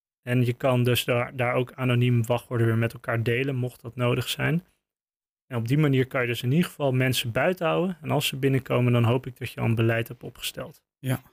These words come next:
Speaker 2: nou, dat zijn, dat zijn echt hele goede tips. Dashlane is goed. Ik gebruik Dashlane zelf ook. Ja,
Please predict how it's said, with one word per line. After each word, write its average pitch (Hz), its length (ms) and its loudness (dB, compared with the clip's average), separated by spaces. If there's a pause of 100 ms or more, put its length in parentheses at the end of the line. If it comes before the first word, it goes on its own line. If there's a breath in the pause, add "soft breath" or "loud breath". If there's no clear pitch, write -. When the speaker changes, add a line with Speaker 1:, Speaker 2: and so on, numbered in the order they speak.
(340)
Speaker 2:
nou, 104 180 -4
dat 107 120 -2
zijn, 110 240 -4
dat 113 160 -10
zijn 110 200 -10
echt - 200 -18
hele 120 280 -4
goede 104 300 -4
tips. - 440 -12
Dashlane 110 520 -2
is 104 100 -2
goed. - 260 -6
Ik 120 120 -16
gebruik 113 340 -8
Dashlane 104 360 -8
zelf 101 300 -8
ook. - 360 -20 (140)
Ja, - 240 -18